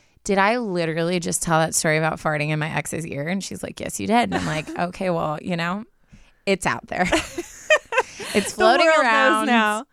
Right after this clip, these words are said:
Speaker 1: Yes. Um, but yeah, I don't, I don't even know.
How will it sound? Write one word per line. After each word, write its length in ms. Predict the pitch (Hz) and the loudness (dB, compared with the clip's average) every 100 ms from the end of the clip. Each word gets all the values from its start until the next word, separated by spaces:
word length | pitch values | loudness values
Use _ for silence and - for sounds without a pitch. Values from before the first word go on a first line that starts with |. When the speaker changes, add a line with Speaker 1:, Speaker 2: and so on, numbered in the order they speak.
| _ | _
Speaker 1:
Yes. 320 | 180 165 208 - _ - | -4 -4 -4 -12 _ -2
Um, 440 | 202 185 165 180 _ - - - | 2 2 -2 -8 _ -20 -20 -2
but 60 | 220 | 2
yeah, 180 | 170 - - _ _ _ _ _ _ - | 2 0 -18 _ _ _ _ _ _ 0
I 60 | |
don't, 180 | 202 196 | 2 2
I 100 | 170 196 | 2 2
don't 240 | 185 151 | 2 0
even 180 | 185 165 | -2 -2
know. 280 | 151 196 | -2 -4